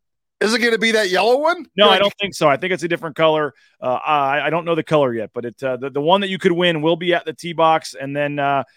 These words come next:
Speaker 2: yeah, you might be, might be calling your wife to come pick you up so you can drive home your, you know, you take the other vehicle home so you can drive your new,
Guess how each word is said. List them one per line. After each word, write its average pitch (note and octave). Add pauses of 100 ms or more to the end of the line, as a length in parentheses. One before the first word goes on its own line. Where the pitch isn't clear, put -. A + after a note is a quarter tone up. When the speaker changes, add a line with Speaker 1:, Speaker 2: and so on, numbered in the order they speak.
(200)
Speaker 2:
yeah, D3
you C#3+
might D#3+
be, D#3
might E3
be E3
calling E3+
your E3
wife E3+
to D3
come E3
pick D#3
you D#3+
up D3+
so -
you C3
can C3+
drive C#3+
home D3
your, C#3
you C#3
know, C#3
you C3+
take D3+
the D3+
other D#3
vehicle C#3+
home B2
so C3
you C3
can C3+
drive C3+
your C3+
new, C#3